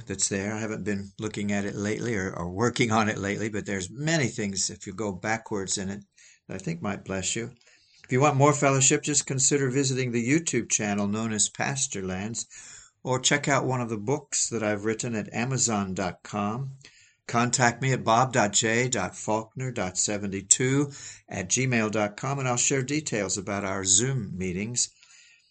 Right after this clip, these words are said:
and, uh, send you a link if you're interested in joining us.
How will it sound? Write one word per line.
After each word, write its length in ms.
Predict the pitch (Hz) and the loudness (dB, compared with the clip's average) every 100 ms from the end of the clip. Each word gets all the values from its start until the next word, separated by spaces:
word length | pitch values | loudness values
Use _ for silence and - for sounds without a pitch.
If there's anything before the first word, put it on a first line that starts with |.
| _ _ - | _ _ -18
and, 360 | - 120 120 120 | -8 -6 -4 -4
uh, 80 | 110 | 0
send 320 | - 135 135 | 2 2 0
you 100 | 135 | 0
a 100 | 131 | 0
link 260 | 160 135 - 202 | -2 -4 -10 -10
if 200 | - - | -8 -6
you're 100 | 110 | -6
interested 460 | 104 110 - 98 | -4 0 0 0
in 140 | 101 92 | -4 -2
joining 440 | 104 104 98 92 | 0 2 0 -2
us. 260 | 87 - | -4 -4